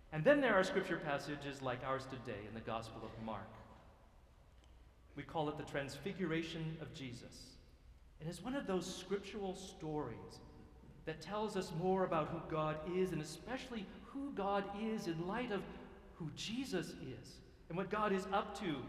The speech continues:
in the light of the person and ministry of Jesus of Nazareth.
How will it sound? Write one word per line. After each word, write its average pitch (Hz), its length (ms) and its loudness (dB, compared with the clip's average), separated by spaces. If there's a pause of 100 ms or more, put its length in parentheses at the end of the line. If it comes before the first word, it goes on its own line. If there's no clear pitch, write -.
(460)
in 151 120 -4
the 147 80 -2
light 160 320 0 (120)
of 143 120 -2 (260)
the - 80 -4
person 185 600 -2 (280)
and 139 160 -4
ministry 151 420 0
of 127 120 -6
Jesus 131 600 -8 (180)
of 120 140 -10
Nazareth. 113 340 -6